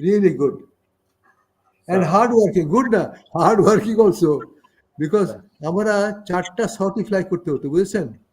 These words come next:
Speaker 2: স্যার, স্যার।
Speaker 1: একাডেমিতে। একবার নিয়ে গিয়ে, একবার রিফিউলিং এর উপর দুটো,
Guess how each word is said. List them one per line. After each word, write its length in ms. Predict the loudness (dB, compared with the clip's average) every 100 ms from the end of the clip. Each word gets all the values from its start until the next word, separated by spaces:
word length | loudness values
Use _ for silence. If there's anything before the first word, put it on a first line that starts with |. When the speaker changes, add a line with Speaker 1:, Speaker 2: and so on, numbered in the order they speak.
| _ _ _ _ _ _ _ _ _ _ _ _
Speaker 2:
স্যার, 400 | -10 -8 -8 -10
স্যার। 460 | -10 -10 -6 -6
Speaker 1:
একাডেমিতে। 640 | -4 0 2 2 0 -6 -8 -14 _ _ _ _ _ _ _ -8
একবার 440 | -6 -4 -2 0
নিয়ে 240 | 2 2 2
গিয়ে, 400 | 2 0 -2 -10 _ _ _ _ _ _ -6
একবার 400 | -6 -4 -2 0
রিফিউলিং 420 | -2 -2 -2 -2
এর 60 | 0
উপর 160 | 0
দুটো, 300 | 0 0 0